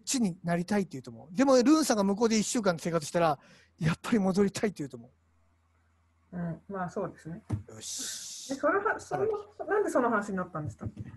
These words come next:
Speaker 1: だから、あの、ハラリーさんが、「いや、実は狩猟採集民族の方が、えーと、いろいろ豊かだったよ」とか言うから、嘘つけっていう、
Speaker 2: あ、それは、
Speaker 1: 僕は突っ込みを。
Speaker 2: この、この時の農民に比べたらですよ、この。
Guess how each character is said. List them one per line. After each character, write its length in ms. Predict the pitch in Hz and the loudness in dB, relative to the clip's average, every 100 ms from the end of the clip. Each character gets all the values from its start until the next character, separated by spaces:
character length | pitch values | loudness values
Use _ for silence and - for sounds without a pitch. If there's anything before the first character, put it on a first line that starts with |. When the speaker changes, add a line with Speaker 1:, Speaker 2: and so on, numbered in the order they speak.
| - 180 | -10 2
Speaker 1:
だ 240 | 180 170 | 4 4
か 200 | 165 175 | 4 4
ら、 220 | 196 196 175 220 185 | 6 6 2 -4 -2
あ 120 | 170 | -2
の、 60 | 160 | 2
ハ 100 | 226 | 4
ラ 80 | 196 | 4
リ 60 | |
ー 40 | 156 | 2
さ 120 | 151 | -4
ん 100 | 147 | 2
が、 300 | 190 147 117 _ _ | 2 2 -2 _ _
「い 60 | 165 | -6
や、 40 | |
実 320 | 156 190 226 294 | -2 -2 2 6
は 160 | 254 | 6
狩 140 | - 240 | 6 2
猟 80 | 247 | 4
採 180 | 247 | 4
集 120 | 226 247 | 2 2
民 220 | 254 214 | 2 2
族 240 | 190 175 | -2 -2
の 80 | 160 | -2
方 180 | 165 160 | -2 2
が、 340 | 180 175 127 - - _ _ - | 4 4 2 -8 -20 _ _ 0
え 200 | 156 151 | 2 2
ー 40 | |
と、 160 | 160 160 | 0 2
い 60 | |
ろ 100 | 202 | 6
い 40 | 208 | 6
ろ 60 | |
豊 180 | 220 214 | 4 4
か 80 | 180 | 2
だ 80 | 151 | 2
っ 40 | |
た 120 | - | 0
よ」 80 | 156 | -2
と 60 | 143 | 0
か 80 | 156 | 0
言 120 | 175 | 0
う 20 | |
か 80 | 156 | 2
ら、 60 | |
嘘 180 | 180 214 | 2 0
つ 60 | - | 2
け 0 | |
っ 40 | 233 | 4
て 60 | |
い 20 | - | 6
う、 40 | |
Speaker 2:
あ、 200 | 381 381 | 6 4
そ 60 | 381 | 2
れ 60 | |
は、 20 | 147 | -4
Speaker 1:
僕 100 | 320 | -6
は 60 | |
突 220 | - 311 | -6 -4
っ 40 | 320 | 0
込 60 | |
み 60 | 320 | 0
を。 80 | 135 | -4
Speaker 2:
こ 0 | |
の、 20 | |
こ 120 | - 381 | -4 0
の 120 | 440 | 4
時 280 | 480 466 320 | 4 4 2
の 200 | 392 277 | 2 4
農 260 | 311 381 | 4 4
民 180 | 381 370 | 2 0
に 60 | 349 | 0
比 60 | |
べ 260 | 339 339 339 | 4 4 4
た 80 | 285 | 0
ら 80 | |
で 80 | 165 | 0
す 80 | 175 | -6
よ、 200 | 160 233 | -10 -12
こ 100 | - | -8
の。 180 | 185 185 | -8 -8